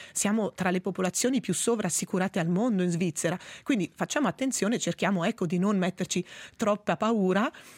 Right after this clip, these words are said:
e piuttosto di essere molto consapevoli delle spese che abbiamo e di quelle che vogliamo anche poter sostenere.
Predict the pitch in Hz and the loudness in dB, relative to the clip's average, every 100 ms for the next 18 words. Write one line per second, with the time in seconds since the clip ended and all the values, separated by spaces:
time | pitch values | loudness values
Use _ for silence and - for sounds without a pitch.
0 | - - 185 262 - 226 - 180 190 302 | -10 0 2 2 0 -8 -4 -2 -2 0
1 | 220 175 - 254 180 214 330 196 170 165 | 0 0 0 2 0 0 -2 -2 -2 -2
2 | 170 220 311 180 180 175 277 196 165 214 | 0 0 0 0 0 0 0 0 0 0
3 | 196 175 175 294 220 - 220 247 170 165 | 0 0 0 0 0 0 0 0 0 0
4 | 185 190 175 226 180 185 - 180 - 202 | 0 0 -2 -2 -2 -2 -2 -4 -2 0
5 | 233 151 170 | 0 -2 -4